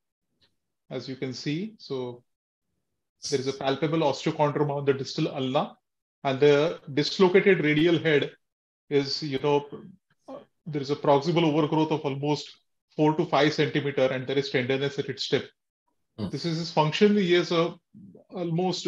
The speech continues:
Speaker 1: zero to one thirty flexion, and the pronosupination is restricted, thirty supination to twenty pronation.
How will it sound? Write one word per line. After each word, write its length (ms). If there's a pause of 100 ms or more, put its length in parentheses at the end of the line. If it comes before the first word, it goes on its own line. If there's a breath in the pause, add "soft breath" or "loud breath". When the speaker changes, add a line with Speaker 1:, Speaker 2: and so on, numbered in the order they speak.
Speaker 1:
zero 260
to 100
one 200
thirty 720
flexion, 480 (520)
and 280
the 60
pronosupination 800
is 160
restricted, 520
thirty 240
supination 580
to 60
twenty 340
pronation. 520